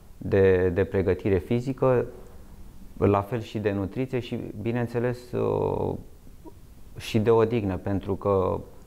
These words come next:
în zilele noastre tinerii petrec foarte mult timp, cred că știm cu toții, pe, în fața, în fața televizorului, în fața telefonului, a laptopului. Se joacă poate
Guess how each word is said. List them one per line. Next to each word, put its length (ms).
în 200
zilele 360
noastre 440
tinerii 320
petrec 340
foarte 320
mult 260
timp, 280
cred 160
că 100
știm 200
cu 100
toții, 260
pe, 180
în 160
fața, 720
în 100
fața 300
televizorului, 600
în 60
fața 680
telefonului, 680
a 80
laptopului. 680
Se 480
joacă 360
poate 460